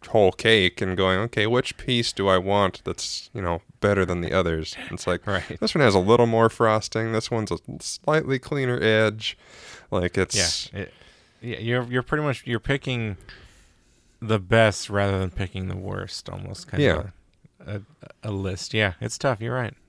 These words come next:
Speaker 1: Yeah. But it, it is a lot of fun. It is really great. I don't think all the jokes land all the time, for sure. I do have some
Speaker 2: Yeah.
Speaker 1: thoughts that we'll get into in spoilers, but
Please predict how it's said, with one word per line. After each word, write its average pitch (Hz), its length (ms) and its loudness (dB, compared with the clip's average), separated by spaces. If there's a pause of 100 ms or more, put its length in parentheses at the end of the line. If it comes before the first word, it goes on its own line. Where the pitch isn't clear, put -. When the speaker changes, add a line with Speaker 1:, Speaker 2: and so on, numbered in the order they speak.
Speaker 1:
Yeah. 87 140 -8 (640)
But 85 220 2
it, 104 180 0
it 104 200 6
is 110 360 4
a 92 60 2
lot 101 220 6
of 104 60 2
fun. 87 460 -2 (400)
It 95 100 -2
is 95 180 0
really 87 200 0
great. 82 400 0
I 95 60 2
don't 98 180 2
think 98 240 -4
all 90 160 2
the 92 100 0
jokes 92 380 -2
land 90 320 0
all 90 160 0
the 85 60 -2
time, 92 480 -4
for 87 180 -4
sure. 95 640 -4
I 87 100 -4
do 92 120 -4
have 92 140 -4
some 87 220 -10
Speaker 2:
Yeah. 123 60 -10
Speaker 1:
thoughts 95 380 -4
that - 180 -8
we'll 90 100 -2
get 90 180 -2
into 92 340 -4
in 85 80 -6
spoilers, 104 580 -2
but 80 340 -4